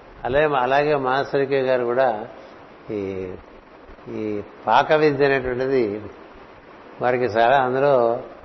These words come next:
ప్రావీణ్యం ఉన్నది. అప్పుడప్పుడు వారు ఉప్మా వండి పెడితే, ఆ ఉప్మా రుచి చాలా వేరుగా ఉంది.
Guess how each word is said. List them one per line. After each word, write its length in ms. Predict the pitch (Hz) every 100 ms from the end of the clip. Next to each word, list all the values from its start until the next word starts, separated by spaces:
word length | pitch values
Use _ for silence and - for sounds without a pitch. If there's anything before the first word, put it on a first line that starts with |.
| -
ప్రావీణ్యం 520 | 120 120 139 151 147 135
ఉన్నది. 360 | 123 98 104 - - - - - -
అప్పుడప్పుడు 460 | 110 127 143 139
వారు 420 | 139 131 127 110 107 - - - - -
ఉప్మా 280 | 117 135 147
వండి 240 | 135 131
పెడితే, 540 | 123 120 113 135 156 139
ఆ 200 | 117 117
ఉప్మా 360 | 113 107 127
రుచి 260 | 123 113 107 -
చాలా 180 | 101 104
వేరుగా 300 | 101 98 95
ఉంది. 240 | 92 76